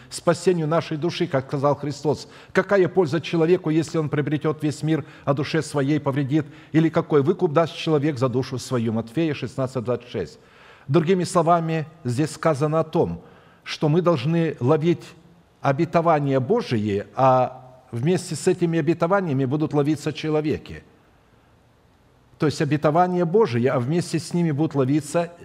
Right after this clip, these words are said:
человеки. Когда Христос говорит: "Я сделаю вас ловцами человеков", то нужно понять, что речь не идет не о человеках, а об обетованиях.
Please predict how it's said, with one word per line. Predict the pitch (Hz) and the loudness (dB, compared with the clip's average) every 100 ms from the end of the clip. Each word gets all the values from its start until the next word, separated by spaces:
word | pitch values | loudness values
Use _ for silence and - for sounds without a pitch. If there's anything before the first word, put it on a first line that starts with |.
| - | -12
человеки. | - 127 135 170 123 107 | -4 -2 0 -2 -2 -4
Когда | 135 151 | -2 -2
Христос | 151 151 165 143 | -2 -6 -4 -4
говорит: | 139 - | -4 -2
"Я | 156 | 0
сделаю | 120 120 175 151 147 | 0 0 0 2 2
вас | 151 - - - - | 0 0 -10 -20 -4
ловцами | 131 147 - 165 156 | 0 0 0 -2 0
человеков", | 143 160 147 185 202 123 - | -2 -2 2 2 0 -4 -2
то | 165 143 - - - _ | 0 0 -2 -16 -20 _
нужно | 123 151 127 160 | 0 0 2 0
понять, | 160 160 175 165 | 2 0 0 -2
что | - - | -4 -2
речь | 143 165 - | 0 0 0
не | 160 | -2
идет | 139 160 156 | -2 -2 0
не | 147 | -2
о | |
человеках, | 143 - 147 143 208 - - - - | -2 -2 -2 0 0 -2 -8 -12 -8
а | 131 139 - | -4 -4 -4
об | 127 113 | -4 -2
обетованиях. | 127 147 156 165 202 110 85 - | 0 -2 -2 0 0 -2 -6 -12